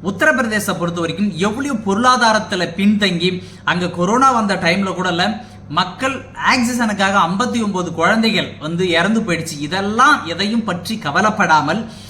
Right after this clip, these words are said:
உத்தரப்பிரதேச அரசாங்கம் அயோத்தியில ராமர் கோயில் கட்டியிருக்கு. இப்ப கட்டி முடிச்சிருக்காங்க. இருபத்தி இரண்டாம் தேதி நம் நாட்டின் பிரதமர் அவர்கள்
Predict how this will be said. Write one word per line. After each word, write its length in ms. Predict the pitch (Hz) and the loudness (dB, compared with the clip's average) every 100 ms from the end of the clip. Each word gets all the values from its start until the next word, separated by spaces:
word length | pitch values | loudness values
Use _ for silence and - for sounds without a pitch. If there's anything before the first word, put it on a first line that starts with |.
| - 143 | -12 -8
உத்தரப்பிரதேச 720 | 170 254 226 214 185 175 170 | -2 0 2 0 0 -2 0
அரசாங்கம் 720 | 139 147 170 175 156 185 202 - - - - | 2 2 2 2 2 -2 -4 -14 -20 -10 -4
அயோத்தியில 580 | 160 220 247 190 185 | 0 2 0 0 2
ராமர் 420 | 185 185 254 233 185 | 4 4 4 0 0
கோயில் 240 | 170 170 | -2 0
கட்டியிருக்கு. 480 | 160 156 165 117 - - - | -2 0 -2 -2 -8 -14 -16
இப்ப 160 | - 175 | -12 -4
கட்டி 360 | 165 165 233 | -4 2 4
முடிச்சிருக்காங்க. 680 | 202 202 247 196 170 226 254 - - | 4 2 0 0 2 2 0 -8 -12
இருபத்தி 480 | - 185 254 240 240 | -4 0 0 0 0
இரண்டாம் 480 | 196 208 226 220 202 | 0 2 4 4 4
தேதி 280 | 170 170 226 | 0 0 0
நம் 140 | 190 | 0
நாட்டின் 520 | 160 190 226 247 202 | 2 2 2 2 2
பிரதமர் 380 | 170 170 220 240 | 0 2 4 4
அவர்கள் 420 | 180 160 185 240 | 4 2 -2 -4